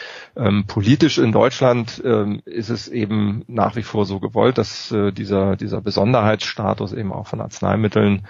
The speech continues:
gewahrt bleibt. Ähm, das, äh, würde ich auch erstmal überhaupt gar nicht, äh, in Frage stellen.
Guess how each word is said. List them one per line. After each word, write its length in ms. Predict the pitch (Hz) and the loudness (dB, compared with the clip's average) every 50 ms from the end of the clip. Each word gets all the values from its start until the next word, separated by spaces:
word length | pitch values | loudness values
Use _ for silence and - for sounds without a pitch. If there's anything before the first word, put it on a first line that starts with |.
| - - - - - - _ - 139 | -18 -20 -20 -20 -20 -20 _ -14 -4
gewahrt 500 | - 98 - 104 98 95 123 - - - | -2 -2 0 2 2 2 2 2 0 2
bleibt. 560 | 139 127 123 123 123 - _ - - - - - | 2 4 4 4 2 0 _ -10 -16 -12 -10 -8
Ähm, 480 | 117 101 98 98 98 95 98 101 107 104 | -6 -6 -6 -6 -6 -6 -8 -8 -12 -12
das, 460 | - - 107 - - - - - - | -12 -12 -10 -10 -10 -12 -12 -12 -14
äh, 560 | - 82 69 - - 76 67 - - - - | -14 -14 -14 -16 -18 -20 -20 -20 -20 -10 -8
würde 140 | - 104 95 | -8 -8 -6
ich 140 | - - - | -8 -12 -12
auch 140 | - - - | -12 -10 -10
erstmal 420 | - - - 101 98 95 98 95 | -10 -6 -4 -2 0 0 0 0
überhaupt 360 | - - 110 101 95 95 101 | -2 -4 -4 -4 -4 -4 -4
gar 160 | - 107 98 | -2 0 0
nicht, 300 | 98 95 92 - - - | 0 0 -2 -4 -10 -12
äh, 300 | - - 113 98 95 95 98 - - | -8 -4 -4 -2 -2 -2 -4 -6 -6
in 140 | 120 98 87 | -8 -8 -8
Frage 400 | - - 95 92 107 110 131 127 | -2 0 2 2 4 2 2 -2
stellen. 500 | - - - 117 113 110 113 113 110 | -2 0 2 4 4 6 4 2 0